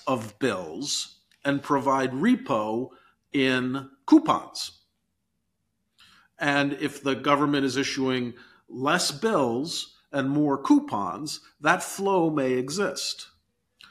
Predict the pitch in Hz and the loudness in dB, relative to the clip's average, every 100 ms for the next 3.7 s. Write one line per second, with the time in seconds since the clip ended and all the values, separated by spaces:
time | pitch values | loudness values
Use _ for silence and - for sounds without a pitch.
0 | - _ _ _ 135 131 123 127 - _ | -20 _ _ _ 2 2 2 -2 -12 _
1 | _ _ _ _ _ 139 143 143 - 170 | _ _ _ _ _ 0 2 0 -2 -2
2 | 180 170 180 165 294 294 233 165 165 - | 0 0 0 -2 0 2 2 2 0 2
3 | 156 127 175 151 107 92 | -2 0 0 2 0 -6